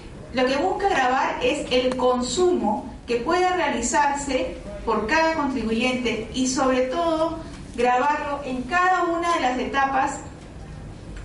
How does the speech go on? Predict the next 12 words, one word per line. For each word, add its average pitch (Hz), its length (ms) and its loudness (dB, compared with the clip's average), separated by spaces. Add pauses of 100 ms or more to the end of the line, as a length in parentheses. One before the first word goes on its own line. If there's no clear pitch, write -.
(140)
del 240 260 2
circuito 339 440 0
de 302 200 2
consumo 285 680 0 (240)
que 220 120 -2
puede 277 360 2
existir 277 540 -2 (880)
en, 214 540 -2
en 220 200 0
el 214 80 0
territorio 226 480 2
nacional. - 380 -2